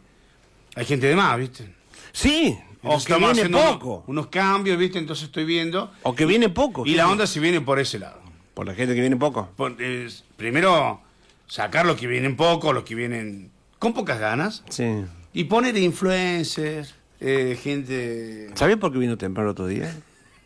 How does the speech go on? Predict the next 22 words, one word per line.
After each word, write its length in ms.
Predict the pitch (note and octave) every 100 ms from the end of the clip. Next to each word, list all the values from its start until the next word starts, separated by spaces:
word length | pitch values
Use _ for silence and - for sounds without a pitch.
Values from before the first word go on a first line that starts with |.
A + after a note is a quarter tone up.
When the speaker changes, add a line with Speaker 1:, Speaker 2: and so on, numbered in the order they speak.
| _ -
Speaker 1:
<laughs> 1400 | - - - _ _ _ _ _ _ _ _ _ _ -
¿Por 180 | G3+ -
qué 200 | A2 G2
vino 240 | G2+ G#2
temprano? 420 | A2+ A2+ - - _ _ _ _ _ _ -
Speaker 2:
No, 120 | D3
Speaker 1:
Había 320 | C#3 C#3 G3+
Speaker 2:
no. 40 | G#3
Speaker 1:
comida 460 | D#3 A3+ C4 E3+
que 240 | D3 D3+ C#3
había, 220 | C#3 F3+
¿no? 300 | F3+ D3+ A#2+
Speaker 2:
No, 480 | C#3 A#3 E4 F#4 E4+ _ -
no 260 | C#3+ B2
puedo 160 | C#3 C3+
Speaker 1:
Ah. 120 | B2
Speaker 2:
contar, 460 | A#2+ A#2+ B2+ C3 A#2+
pero 380 | A#2 G#2 F#2+ - C#3
Speaker 1:
Ah, 320 | D#3+ E3 D3
sí, 160 | - D#3+
ya 120 | C#3+
sé. 200 | -